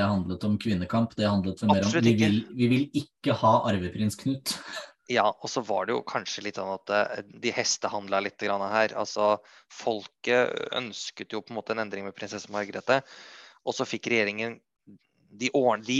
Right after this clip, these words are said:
Speaker 2: ønsket jo å gjøre en del reformer, og så knyttet de de to spørsmålene sammen for å få folket med på reformene sine. Så litt sånn, er ikke helt heldig akkurat hvordan det der ble gjort, men det er helt greit. Det ble gjort. Men, eh, både Sverige og Norge lå jo lenge etter dette her, på en måte.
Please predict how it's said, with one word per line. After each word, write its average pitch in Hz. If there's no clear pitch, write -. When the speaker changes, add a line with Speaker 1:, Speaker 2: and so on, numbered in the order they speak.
Speaker 2:
ønsket 120
jo 139
å -
gjøre 107
en 110
del 104
reformer, 120
og 113
så 127
knyttet 107
de 120
de 113
to 123
spørsmålene 107
sammen 110
for 120
å 107
få 117
folket 110
med 98
på 110
reformene 107
sine. 131
Så -
litt 143
sånn, 123
er -
ikke -
helt 120
heldig 107
akkurat 107
hvordan 113
det 104
der 104
ble 151
gjort, -
men 175
det 147
er 147
helt 127
greit. 190
Det 151
ble 151
gjort. -
Men, 160
eh, 151
både 156
Sverige 139
og 135
Norge 135
lå 104
jo 113
lenge 107
etter 104
dette -
her, 113
på 113
en 113
måte. -